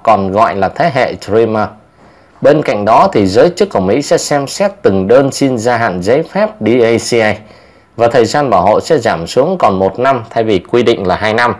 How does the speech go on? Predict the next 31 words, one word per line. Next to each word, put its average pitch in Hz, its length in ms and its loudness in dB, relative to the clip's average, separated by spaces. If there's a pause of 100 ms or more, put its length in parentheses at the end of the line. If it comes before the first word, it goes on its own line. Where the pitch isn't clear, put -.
(240)
như 113 140 2
là 107 60 2
hiện 82 160 -4
nay. 98 160 -2 (1400)
Như 143 140 4
vậy, 143 260 2 (480)
D 113 60 -6
A 147 200 4 (100)
C - 40 -4
A 139 240 4
sẽ 151 160 2
vẫn 170 300 -2
được 101 180 2
duy 131 240 2
trì - 280 0 (100)
đến 147 300 -2
hết - 280 -2
cuộc 98 180 0
bầu 95 120 2
cử 90 280 -2
tổng 85 240 -2
thống 139 220 -2
Mỹ 156 200 0
diễn 123 320 0
ra 131 360 0
vào 90 120 -4
ngày 90 240 -4 (160)
ba 113 220 0
tháng 127 240 -6
mười 110 100 -2
một. 95 240 0